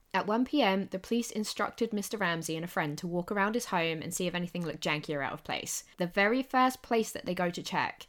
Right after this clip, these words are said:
is, you guessed it, the basement. Now, what did John do upon finding his daughter? He picked her up. John! What the hell, dude? It's like rule one oh one of this shit. Do not touch anything, especially the body.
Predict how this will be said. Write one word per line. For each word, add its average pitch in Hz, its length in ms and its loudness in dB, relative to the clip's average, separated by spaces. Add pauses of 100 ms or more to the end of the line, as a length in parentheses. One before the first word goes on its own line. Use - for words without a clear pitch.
(160)
is, 175 120 -2
you 240 120 8
guessed 240 280 4
it, 170 380 0
the 208 140 6
basement. 196 640 0 (240)
Now, 190 400 4
what 262 260 0
did 320 160 -4
John 302 300 2
do 302 160 2
upon 302 260 -2
finding 311 320 0
his 311 160 -2
daughter? 330 480 0 (240)
He 311 140 10
picked - 580 0 (120)
her 262 340 10 (200)
up. - 380 8 (340)
John! 240 680 10 (200)
What 370 480 8
the 285 160 12
hell, 247 280 12
dude? 175 460 2
It's - 240 4
like 240 340 4
rule 339 280 2
one 247 200 8
oh 240 60 4
one 214 160 6
of 180 80 2
this 175 140 -4
shit. 170 340 0
Do 285 220 4
not 311 180 6
touch - 380 2
anything, 180 640 -2 (140)
especially 233 920 4
the 196 100 2
body. 180 480 2